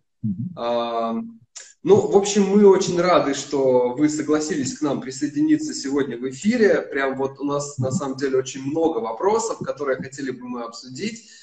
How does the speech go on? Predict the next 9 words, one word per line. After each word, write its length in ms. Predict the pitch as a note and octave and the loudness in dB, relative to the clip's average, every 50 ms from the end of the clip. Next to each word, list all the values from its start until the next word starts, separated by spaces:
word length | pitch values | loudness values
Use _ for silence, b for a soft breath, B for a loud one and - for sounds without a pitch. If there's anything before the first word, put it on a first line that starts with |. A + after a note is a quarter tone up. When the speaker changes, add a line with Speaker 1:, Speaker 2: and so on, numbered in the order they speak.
| B _ | B _
Speaker 2:
связанные 720 | - - C#3+ D#3 E3 D#3+ D#3+ - C3 C3 B2+ A#2+ A#2+ A#2+ | -16 -2 2 2 2 2 2 -2 -4 -4 -4 -2 -2 -4
как 220 | A#2 - C3 C3 - | -4 -6 -8 -6 -2
раз-таки 440 | D3 C#3+ C#3+ - - B2+ - B2+ B2+ | -2 -2 -2 -4 -6 -12 -12 -10 -10
вот 160 | B2 B2 - | -10 -10 -12
с 60 | - | -16
этой 180 | B2+ - A#2 A#2 | -16 -16 -16 -18
спецификой, 720 | - - - B2+ C3 C3+ A3+ A#3+ G#3 G3+ G3 - C#3 B2+ | -18 -18 -20 -18 -12 -8 -8 -8 -6 -8 -8 -6 -8 -8
с 100 | - - | -8 -10
астрологией. 1040 | B2+ - - - A#2+ A#2+ B2+ D3 F3 G3+ G3+ - - F3 E3+ D#3+ D#3 D3+ B B | -14 -14 -12 -6 -4 -2 0 2 2 2 2 4 2 2 2 2 0 -4 B B